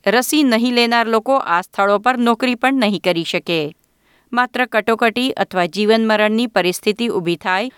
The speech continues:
તો વ્યક્તિગત પરિસ્થિતિ મુજબ નિયમમાંથી રાહત આપવામાં આવશે. રાજ્યના એંશી ટકા રહેવાસીઓ કોવિડ નાઇન્ટીન રસીનો પ્રથમ ડોઝ મેળવી લે,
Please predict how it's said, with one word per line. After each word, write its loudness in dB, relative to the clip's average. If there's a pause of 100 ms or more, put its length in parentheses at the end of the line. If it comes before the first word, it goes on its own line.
(180)
તો 4
વ્યક્તિગત 0
પરિસ્થિતિ 0
મુજબ 0 (120)
નિયમમાંથી 0
રાહત -4
આપવામાં 0
આવશે. -2 (680)
રાજ્યના 4
એંશી 2
ટકા 0
રહેવાસીઓ 2
કોવિડ 2
નાઇન્ટીન 0
રસીનો 0
પ્રથમ -2
ડોઝ 2
મેળવી 2
લે, 2